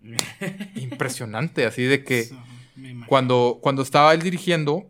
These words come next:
Speaker 2: que yo traía un personaje, este, muy serio, traía, era un paladín humano,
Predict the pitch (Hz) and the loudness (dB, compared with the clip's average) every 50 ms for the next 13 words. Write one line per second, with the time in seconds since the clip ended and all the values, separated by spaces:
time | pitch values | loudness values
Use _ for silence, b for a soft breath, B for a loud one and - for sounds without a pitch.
0 | _ _ - 123 117 113 113 110 113 117 113 - 123 127 131 131 127 127 139 127 | _ _ -4 -2 -2 -2 -2 -2 -2 -4 -4 0 0 2 2 0 0 0 -2 -2
1 | - 131 123 120 120 120 - - 135 135 131 123 117 - 120 113 - - - 107 | -2 0 0 0 0 0 2 2 4 4 4 4 2 -2 -6 -12 -12 -12 -12 -12
2 | 101 98 101 104 104 117 139 143 - 151 135 123 120 123 147 - _ _ _ _ | -12 -10 -10 -4 2 2 2 4 4 2 4 4 2 -2 -4 -6 _ _ _ _
3 | _ _ _ _ _ _ _ - 110 110 110 113 120 120 123 123 123 123 127 123 | _ _ _ _ _ _ _ -4 -2 -2 2 2 4 4 6 4 2 0 -2 0
4 | 113 120 123 123 123 127 127 127 127 127 123 127 131 127 - - _ _ _ _ | 2 2 2 2 0 -2 -2 -2 -2 -2 -2 -2 -4 -6 -16 -20 _ _ _ _
5 | - 135 127 123 120 123 135 151 165 156 156 160 165 165 175 185 190 190 - - | 0 2 2 2 0 0 0 0 2 4 4 4 4 4 2 0 -2 -4 -12 -20